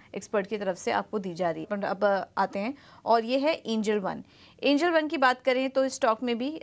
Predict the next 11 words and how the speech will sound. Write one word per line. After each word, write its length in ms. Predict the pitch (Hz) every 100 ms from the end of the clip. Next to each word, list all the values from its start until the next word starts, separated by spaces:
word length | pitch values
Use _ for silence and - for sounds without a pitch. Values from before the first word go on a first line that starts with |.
| 208
देखिए 300 | 226 220 262
पिछ-, 240 | 247 -
बीते 280 | 196 226 262
एक 320 | - 247 269
महीने 340 | 262 240 233
में, 240 | 233 240 294 _ _ _ _
अ, 100 | -
टूटा 320 | 233 254 294 381
है 160 | 330
ये 120 | 254
स्टॉक, 360 | 254 - 247 -